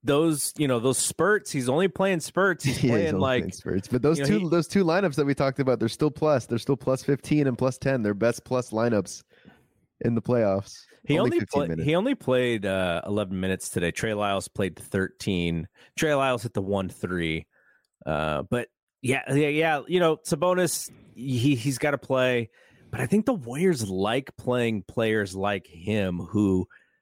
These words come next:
Speaker 1: in order for them to get their action going, it's just a lot of dribbling. It's a lot of shoulders into the body.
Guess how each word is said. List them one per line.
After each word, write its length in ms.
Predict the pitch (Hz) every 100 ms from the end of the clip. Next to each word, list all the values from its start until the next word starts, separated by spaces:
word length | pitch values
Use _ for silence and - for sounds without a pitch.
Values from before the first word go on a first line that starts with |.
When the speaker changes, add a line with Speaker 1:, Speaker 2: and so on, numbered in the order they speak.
| _ _ _ - -
Speaker 1:
in 120 | 147
order 260 | 135 151 170
for 180 | - 143
them 320 | 123 123 113
to 600 | - 117 107 101 95 87 - _ -
get 240 | 120 101
their 220 | 110 104
action 580 | 107 104 - - 98 92
going, 500 | 92 90 90 87 87 _ _ -
it's 180 | - -
just 180 | 196
a 80 | -
lot 540 | 73 71 85 135 165 156
of 120 | 127
dribbling. 960 | 110 117 117 120 117 110 107 101 101 -
It's 220 | 104 -
a 60 | 101
lot 600 | 98 156 196 175 160 139
of 120 | 110
shoulders 640 | - 151 131 127 131 113
into 180 | 113 104
the 100 | 101
body. 720 | 92 101 101 101 98 92 95